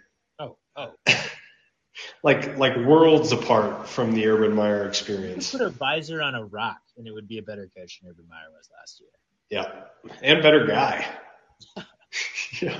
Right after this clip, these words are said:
Speaker 2: Um, yeah, I, I have seen some of that Trevon Walker on Cam Robinson stuff, and I forget what the saying is, like,
Speaker 1: Iron, iron sharpens
Speaker 2: iron sharpens iron. Nice.
Speaker 1: Yeah.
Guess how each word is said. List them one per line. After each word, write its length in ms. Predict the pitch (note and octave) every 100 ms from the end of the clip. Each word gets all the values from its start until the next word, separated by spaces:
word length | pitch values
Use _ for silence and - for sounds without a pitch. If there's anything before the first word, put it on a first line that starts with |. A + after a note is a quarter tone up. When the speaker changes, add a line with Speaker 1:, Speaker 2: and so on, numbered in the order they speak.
| - - _ - - - - -
Speaker 2:
Um, 720 | B2 B2 B2 A#2+ A2+ - - - - _ _ _ -
yeah, 220 | B2 A2
I, 540 | B2 D#3+ D#3 - - - C#3+
I 220 | D#3 D#3 D3+
have 220 | D3 A#2+
seen 380 | - D3 D3 C#3+
some 220 | - B2
of 80 | A#2
that 100 | A2
Trevon 400 | - A#2+ A2+ A2+
Walker 560 | A2 A2 A2 G#2+ G#2 G#2
on 600 | G#2+ G#2+ G#2 G#2 G2+ - _ _ _
Cam 260 | - A2+ G#2+
Robinson 480 | G#2+ G#2 G2+ - G2+
stuff, 520 | - G#2+ G2 G2 - G#2+
and 220 | G#2 G#2
I 60 | A2
forget 240 | - D3
what 120 | D#3 -
the 80 | -
saying 380 | - A2+ G#2+
is, 300 | G2+ G2 G2
like, 220 | G2+ F#2 - - - _ _ _ _ _ _ _ _ _
Speaker 1:
Iron, 420 | B2 C3 C3+ C3 C3+
iron 300 | C3 C3+ B2+
sharpens 280 | - C3+ D3
Speaker 2:
iron 100 | C#3+
sharpens 380 | D3 B2+ A#2+ A#2
iron. 320 | A2+ G2+ F#2+ - -
Nice. 500 | G#2 G2 - - - - -
Speaker 1:
Yeah. 100 | G3+